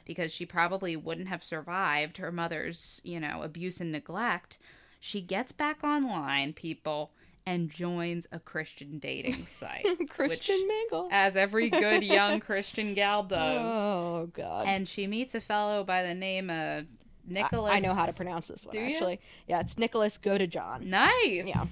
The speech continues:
Speaker 1: Oh, okay. Godejohn.
Speaker 2: Watch too many.
Speaker 1: Right?
Speaker 2: <laughs>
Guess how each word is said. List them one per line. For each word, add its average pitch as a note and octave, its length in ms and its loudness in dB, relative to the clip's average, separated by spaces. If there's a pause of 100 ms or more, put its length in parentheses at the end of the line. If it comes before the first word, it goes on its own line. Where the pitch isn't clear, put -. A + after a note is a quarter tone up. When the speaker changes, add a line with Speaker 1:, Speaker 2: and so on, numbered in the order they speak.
Speaker 1:
Oh, C#4 320 -2
okay. F#3 380 -4
Godejohn. G3+ 400 2
Speaker 2:
Watch G#3 320 10
too C4 120 6
many. F3 340 4 (140)
Speaker 1:
Right? E4+ 960 12
Speaker 2:
<laughs> D#4 40 12